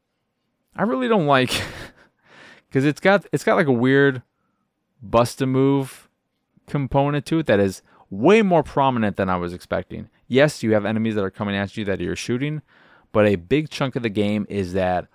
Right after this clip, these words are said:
while you are scrolling, there are always gonna be these blocks that are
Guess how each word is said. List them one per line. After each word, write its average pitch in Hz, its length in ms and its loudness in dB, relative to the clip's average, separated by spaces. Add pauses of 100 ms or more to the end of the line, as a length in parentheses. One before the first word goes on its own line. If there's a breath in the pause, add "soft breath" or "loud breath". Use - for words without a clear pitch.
(240 soft breath)
while 104 280 4
you 107 220 0
are 104 220 2
scrolling, 113 760 0 (320 soft breath)
there 107 120 -2
are 110 60 4
always 117 340 4
gonna 110 160 0
be 104 160 -2
these 101 500 -4 (300)
blocks 107 540 2
that 98 140 2
are 92 480 0